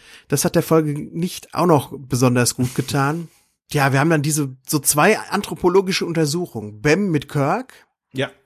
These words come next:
Speaker 1: Und K-, äh, drei eigentlich. Bam mit Kirk. Kirk und die Crew gucken sich die Eingeborenen an und aber auch das gottähnliche Wesen guckt sich alles an und auch die Eingeborenen. Und diese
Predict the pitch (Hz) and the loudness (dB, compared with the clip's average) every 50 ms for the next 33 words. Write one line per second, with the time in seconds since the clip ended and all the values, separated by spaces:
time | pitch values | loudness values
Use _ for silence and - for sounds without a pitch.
0 | _ _ _ _ _ _ - 180 160 131 - - 269 - 190 180 160 151 156 165 | _ _ _ _ _ _ 2 2 2 2 2 0 2 4 4 2 2 2 0 2
1 | 175 240 269 220 110 117 120 113 117 110 - 101 - 110 110 160 175 196 170 151 | 4 4 4 4 4 2 0 0 0 -4 -10 -10 -6 0 2 4 4 4 2 0
2 | 135 - - 135 135 131 170 240 262 - - - - _ _ _ - - - - | 0 -2 -2 -2 0 0 0 0 -2 -6 -14 -20 -20 _ _ _ -20 -20 -20 -20
3 | _ _ - - 170 180 208 208 - 175 143 - - - - 147 131 - - 165 | _ _ -2 2 4 4 4 2 0 -4 -4 -4 -8 -8 -8 -8 -6 -4 -2 -2
4 | 180 196 180 151 156 - - 190 - - 165 139 160 143 - 151 143 - - - | -2 -2 -4 -6 -10 -4 -2 0 0 0 0 -2 -4 -4 -4 -6 -6 -6 -6 -2
5 | - 135 156 185 190 185 175 214 220 214 220 220 220 220 - 160 196 226 233 220 | 0 2 2 2 2 2 4 4 4 4 4 2 0 0 0 -2 -2 -2 -2 -4
6 | - _ - 220 254 277 277 - 147 147 139 143 - 139 139 - 180 143 143 160 | -4 _ 2 4 4 4 2 2 0 0 0 2 0 0 0 -2 -2 -2 2 2
7 | 208 220 - - 135 127 117 117 - - 113 101 113 113 113 107 131 127 - 156 | 2 2 2 0 -2 -2 -2 -2 -4 -6 -6 -4 -4 -4 -4 -4 -6 -6 -6 -6
8 | - - - - 139 - - 147 156 151 139 - - - - 101 98 - - 107 | -6 -6 -6 -6 -6 -2 0 2 4 4 4 2 0 -4 -6 -8 -8 -8 -10 -8
9 | - - 110 - - 120 - - 113 117 113 110 113 107 107 98 95 104 104 98 | -8 -8 -10 -8 -8 -8 -8 -6 -6 -6 -6 -6 -6 -4 -4 -4 -4 -4 -6 -10
10 | 95 - - - - - - - - 139 131 135 147 175 170 170 175 175 170 | -12 -14 -16 -20 -20 -20 -14 -8 -6 -6 -4 -2 -2 0 2 4 4 4 4